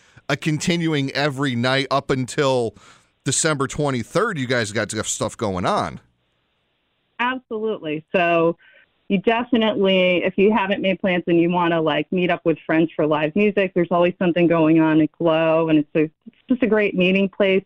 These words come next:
Speaker 2: great for your office holiday party. So, um, friends, family, young, old, I, I think it's, it's really becoming this new Hartford holiday tradition just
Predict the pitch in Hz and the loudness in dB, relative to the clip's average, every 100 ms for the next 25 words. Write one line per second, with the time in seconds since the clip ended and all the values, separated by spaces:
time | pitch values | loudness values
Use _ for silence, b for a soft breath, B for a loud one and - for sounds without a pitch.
0 | - 185 - - 170 - 160 - 156 - | -2 -2 -2 0 0 0 -4 -4 -6 -4
1 | 240 254 247 247 240 247 233 240 233 233 | -2 0 2 0 -2 -2 0 0 2 0
2 | 233 B B B _ _ _ - 208 185 | -2 B B B _ _ _ -2 0 2
3 | 185 180 175 175 170 165 160 180 _ _ | 2 0 0 -2 0 0 -2 -6 _ _
4 | - 247 240 240 240 - 202 202 208 202 | -4 -2 2 0 -2 -4 -2 0 0 0
5 | 202 202 - 95 190 190 190 185 185 - | -2 -4 -4 -2 0 0 2 4 2 0
6 | 208 - - 247 285 285 - _ _ 208 | -4 -2 -2 2 2 2 -2 _ _ -2
7 | 220 _ - 214 233 302 254 247 240 226 | -2 _ -2 2 4 4 2 -2 0 0
8 | 214 208 - 196 202 208 208 - - 196 | 2 0 2 2 2 2 -2 -4 -2 -2
9 | - 185 185 175 185 202 208 220 - 226 | -2 -4 -2 -2 0 2 2 0 -4 -2
10 | 233 - 226 220 214 | -2 0 -2 -2 -4